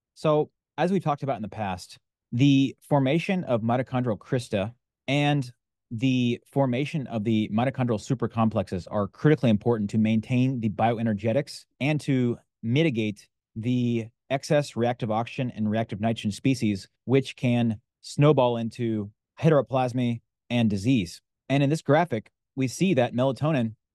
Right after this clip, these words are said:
through various mechanisms, is going to protect cardiolipin.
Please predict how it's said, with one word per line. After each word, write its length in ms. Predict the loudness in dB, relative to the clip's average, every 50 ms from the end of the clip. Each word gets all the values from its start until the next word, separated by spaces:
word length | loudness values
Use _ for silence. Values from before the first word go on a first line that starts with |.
| _ _
through 280 | -2 0 2 2 0 0
various 400 | 0 0 0 0 0 -2 -2 -2
mechanisms, 560 | -4 -4 -2 -4 -4 -6 -4 -4 -6 -6 -6
is 100 | -8 -4
going 200 | -2 -2 -2 0
to 360 | 0 2 2 4 2 2 -2 -6 _ _ _ _ -2
protect 560 | 0 0 0 2 0 0 0 0 -4 -18 -20 _
cardiolipin. 680 | -6 -4 -2 0 0 -2 -2 -2 -4 -4 -4 -8 -8